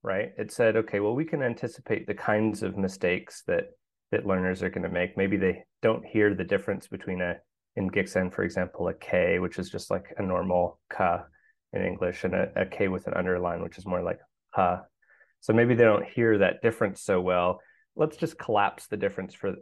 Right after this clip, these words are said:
of that for the purpose of the search algorithm and return results for both. You know, there were other reasons, like maybe people didn't have the keyboard. Maybe they had a perfect ear and they just didn't have the keyboard installed on their device.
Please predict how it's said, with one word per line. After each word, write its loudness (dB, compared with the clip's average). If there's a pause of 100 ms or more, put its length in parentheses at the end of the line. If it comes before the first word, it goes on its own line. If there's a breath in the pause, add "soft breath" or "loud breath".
of -2
that 2
for 0
the 0
purpose 0
of -10
the -8
search -2
algorithm -2
and -4
return 2
results 0
for -12
both. -6 (140)
You 0
know, 2 (140)
there 4
were 8
other 6
reasons, 2
like 0
maybe 0
people -4
didn't -2
have 0
the -6
keyboard. -6
Maybe 0
they 2
had 0
a 0
perfect 0
ear -2
and -4
they -2
just -6
didn't -6
have -2
the -4
keyboard -2
installed -2
on -2
their -6
device. -4